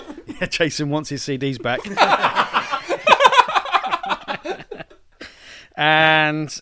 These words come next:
uh, up front, uh, with Deeney, Amrabat, it gives Ighalo a chance to, uh, to rest,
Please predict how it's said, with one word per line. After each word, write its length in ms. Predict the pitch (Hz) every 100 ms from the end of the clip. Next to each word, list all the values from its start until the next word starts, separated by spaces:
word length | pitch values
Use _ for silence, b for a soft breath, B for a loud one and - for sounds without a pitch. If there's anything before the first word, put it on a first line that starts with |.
| -
uh, 260 | 151 151 -
up 160 | 185 190
front, 380 | - 190 175 - _
uh, 400 | 156 151 147 151 -
with 180 | 170 151
Deeney, 400 | 147 147 139 139
Amrabat, 440 | 139 151 123 123 - _
it 140 | 165
gives 160 | 143 143
Ighalo 340 | 131 143 135 131
a 20 |
chance 340 | - 139 135 -
to, 320 | 135 127 123
uh, 40 | 123
to 120 | 123
rest, 340 | 131 135 -